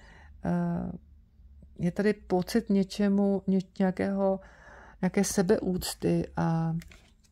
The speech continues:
mm, toho, že máte v podstatě pravdu, <laughs> nebo,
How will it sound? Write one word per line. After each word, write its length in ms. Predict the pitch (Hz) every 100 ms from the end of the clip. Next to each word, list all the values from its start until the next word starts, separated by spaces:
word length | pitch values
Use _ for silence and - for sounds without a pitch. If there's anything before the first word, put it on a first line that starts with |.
| 254
mm, 680 | 175 175 170 170 175 175 180 _ - _ - - - - _ 165 - - - -
toho, 180 | 196 202
že 120 | 208
máte 500 | 196 190 196 - 202 185 - - - - -
v 80 | 175
podstatě 400 | 190 - 190 190
pravdu, 420 | 185 175 165 - -
<laughs> 100 | 196
nebo, 280 | 190 170